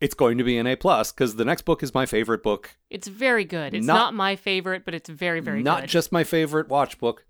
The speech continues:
Speaker 1: not just my favorite Discworld book, maybe my favorite book. And I,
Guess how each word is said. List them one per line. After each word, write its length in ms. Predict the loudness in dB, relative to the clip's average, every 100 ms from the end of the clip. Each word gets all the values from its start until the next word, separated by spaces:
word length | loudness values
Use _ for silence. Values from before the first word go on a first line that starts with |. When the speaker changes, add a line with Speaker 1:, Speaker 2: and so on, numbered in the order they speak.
| -14
Speaker 1:
not 240 | -4 -2 -2
just 160 | -4
my 100 | -4
favorite 280 | -2 -2 0
Discworld 400 | 0 0 -2 -4
book, 180 | -4 -8 -12
maybe 320 | -6 -4 -2
my 160 | -2 -4
favorite 440 | -4 -4 -2 -4 -6
book. 520 | -2 -2 -2 -12 -20 _ _ _ _ _ -6
And 260 | -4 -4 -6 _ _ _ _ -2
I, 240 | -2 -2